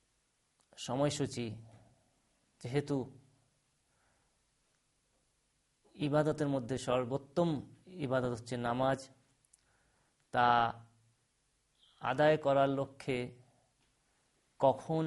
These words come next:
আদায় করতে হবে, সর্বপ্রথম আমাদেরকে সেই সময়গুলো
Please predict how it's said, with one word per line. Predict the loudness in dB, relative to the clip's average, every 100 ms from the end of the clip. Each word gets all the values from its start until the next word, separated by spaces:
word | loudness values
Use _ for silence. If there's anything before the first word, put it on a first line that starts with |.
| -4 -12 _ -4
আদায় | 2 2 2
করতে | -2 -4 -4
হবে, | -2 -2 -6 -10 -20 _ _ _ _ _ -20
সর্বপ্রথম | -6 0 2 0 -4 -6 -4 -4 -6 -6
আমাদেরকে | -4 -4 -4 -6 -8 -8
সেই | -6 -6 -6
সময়গুলো | -6 -4 -2 -2 -2 -2